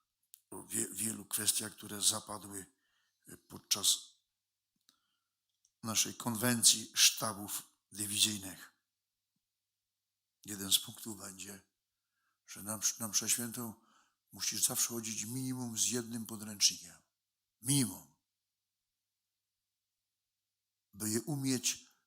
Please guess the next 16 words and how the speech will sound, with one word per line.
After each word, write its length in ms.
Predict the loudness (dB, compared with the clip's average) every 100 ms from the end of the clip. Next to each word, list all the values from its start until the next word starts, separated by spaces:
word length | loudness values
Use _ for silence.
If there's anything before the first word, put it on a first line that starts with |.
| _ _
ostentacyjnie 1000 | 8 12 12 10 6 0 8 8 8 0 0
otwierać, 800 | -2 -2 -4 -4 -4 -4 -6 _ _ _ _ _ _ -20
by 140 | -16
inni 420 | -10 -8 -6 -8 -8
p-, 160 | -12 -20 -20 _
zadawali 400 | 2 2 2 4
ci 120 | 4
pytania, 280 | 2 0 2
co 100 | 2
to 100 | 2
jest. 580 | 0 0 0 -2 -2 -10 _ _ _ 2
Czasami 400 | 4 4 0 4
tr-, 280 | 4 4
lepiej 280 | 2 4 2
rozłożyć 360 | 2 0 8 12
trzy. 320 | 12 12